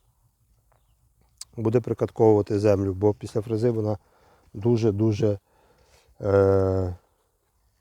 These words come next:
пухка. Ну, коротко таке. Коментуйте, розказуйте, можливо, ви знаєте якісь цікаві речі про даний агрегат.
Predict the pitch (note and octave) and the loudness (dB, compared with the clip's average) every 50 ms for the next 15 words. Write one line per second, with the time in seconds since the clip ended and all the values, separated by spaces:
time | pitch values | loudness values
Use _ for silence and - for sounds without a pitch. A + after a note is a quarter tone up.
0 | _ _ _ _ _ _ _ _ _ _ _ _ _ _ _ _ _ _ _ _ | _ _ _ _ _ _ _ _ _ _ _ _ _ _ _ _ _ _ _ _
1 | _ - - A2 - - - - G2+ F2+ E2+ - _ _ _ _ _ _ _ _ | _ -12 -12 -12 -12 -8 -6 -4 -4 -4 -6 -10 _ _ _ _ _ _ _ _
2 | _ _ _ _ _ _ _ _ _ _ _ _ _ _ _ _ _ _ _ _ | _ _ _ _ _ _ _ _ _ _ _ _ _ _ _ _ _ _ _ _
3 | _ _ _ _ _ _ _ _ _ - A#3 A3 G#3+ _ _ _ _ - D#3+ D#3+ | _ _ _ _ _ _ _ _ _ -6 -6 -6 -6 _ _ _ _ 2 4 4
4 | D3 C#3+ B2+ - - - A#2+ A2 G#2+ G#2+ - _ _ _ _ _ - A2 - - | 4 4 0 -4 -6 -4 -2 -2 -2 -4 -8 _ _ _ _ _ -10 -10 -8 -6
5 | G#2+ G2 F#2 F2+ F2 _ _ _ _ _ _ _ _ _ _ _ _ _ _ _ | -4 -4 -4 -6 -10 _ _ _ _ _ _ _ _ _ _ _ _ _ _ _
6 | _ - - B2 C3 D3+ D#3 - F3+ F3 D#3+ C#3 B2 A2 A#2 - - - B2 A2+ | _ -6 -2 2 2 2 2 2 0 0 0 0 0 -2 -2 -2 -2 -2 -2 -2
7 | G#2+ A#2+ A2 - B2 A2 G#2 G#2+ G2+ G#2 A2+ A2+ A2 G#2+ G#2 G2+ G2+ G2+ G2+ G2+ | -2 -4 -6 -4 -4 -4 -2 -2 -2 0 2 2 2 4 2 2 0 -2 -4 -8
8 | - _ - B2 A2+ G#2+ A#2 A#2+ A2+ A2+ A2+ A2 A2 A2 G#2+ G2+ - A2 G2+ G2+ | -12 _ -18 -10 -4 -2 0 0 0 0 2 2 2 2 0 0 0 -2 -2 -2
9 | F#2+ - A2+ A2 - - _ _ _ _ _ _ _ _ _ _ _ - - B2 | -2 -4 -8 -8 -8 -10 _ _ _ _ _ _ _ _ _ _ _ -16 -16 -10
10 | - - A2+ A2 G#2+ G#2 G#2 G#2 G#2 G#2 - _ _ _ _ _ _ _ _ _ | -6 -2 0 2 2 2 2 2 0 -2 -6 _ _ _ _ _ _ _ _ _
11 | - A#2 A2 A2+ A2 G#2+ - - A2 - - A#2 G#2 G#2 A2 A2 G#2+ G#2+ G#2 G#2 | -8 -4 0 0 0 0 0 -4 -8 -6 -6 -6 -2 0 2 2 2 2 0 0
12 | G#2 G#2 G#2 A2 A2 A2 B2 B2+ C3 B2+ _ | 0 0 0 0 0 2 2 2 0 -2 _